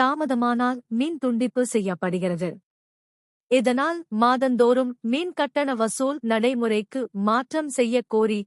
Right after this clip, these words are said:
பொதுமக்கள் தொடர்ந்து கோரிக்கை விடுத்து வருகின்றனர். அதன்படி இது அமல்படுத்தப்பட்டால் மின் கட்டண கட்டுப்பாட்டில் நன்மை ஏற்படும்.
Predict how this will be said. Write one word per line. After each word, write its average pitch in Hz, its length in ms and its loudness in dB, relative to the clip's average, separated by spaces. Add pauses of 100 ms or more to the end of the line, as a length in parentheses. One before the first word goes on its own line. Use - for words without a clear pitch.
(100)
பொதுமக்கள் 262 760 0
தொடர்ந்து 269 600 -2
கோரிக்கை 311 560 -2
விடுத்து 240 340 0
வருகின்றனர். 185 680 -4 (880)
அதன்படி 226 680 2
இது 254 380 0 (100)
அமல்படுத்தப்பட்டால் 233 1160 0
மின் 302 320 -2
கட்டண 285 380 -4
கட்டுப்பாட்டில் 226 840 -2
நன்மை 247 500 0
ஏற்படும். 185 600 -2